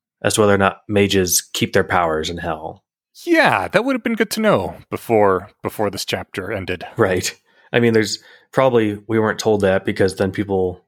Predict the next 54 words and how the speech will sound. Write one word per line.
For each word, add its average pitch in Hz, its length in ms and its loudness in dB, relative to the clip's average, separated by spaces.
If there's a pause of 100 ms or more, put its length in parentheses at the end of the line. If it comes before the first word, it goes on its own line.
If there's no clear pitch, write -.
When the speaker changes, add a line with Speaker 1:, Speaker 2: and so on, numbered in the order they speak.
Speaker 1:
you 117 160 -2
know, 85 140 -4
would 92 180 -4
know 98 160 2
immediately, 98 460 0
"Oh, 143 640 0
so 127 180 0
June's 139 260 -4
gonna 139 140 2
die 139 180 4
and 143 80 0
keep 147 140 -2
his 156 80 -4
powers," 156 760 0
or 107 520 2
vice 95 180 2
versa, 80 440 -4
Speaker 2:
Mm. 85 40 -2
Speaker 1:
right? 85 240 -2 (400)
Speaker 2:
Mm-hmm, 120 380 2
Speaker 1:
So 113 80 4
it - 40 6
Speaker 2:
mm-hmm. 110 60 2
Speaker 1:
was 101 120 0
just 92 160 -2
never 90 180 2
mentioned. 82 460 -6 (440)
Um, 80 480 -6 (400)
so, 85 540 -2 (400)
yeah, 101 140 0
I 90 40 -2
think 117 180 0
that 101 300 2
if 101 140 -2
they 104 80 2
had 92 160 0
brought 120 200 2
that 101 140 2
up, 92 220 2 (380)
or 117 100 4
rather, 90 240 2
if 87 100 0
Alexander 95 360 2
brought 90 180 2
that 90 140 2
up, 87 200 -2
then, 82 280 -4 (420)
you 107 100 -2
know, 80 140 -6
the 113 180 0
audience 95 280 2
would 87 80 -4
have 85 80 -6
noticed. 80 500 -2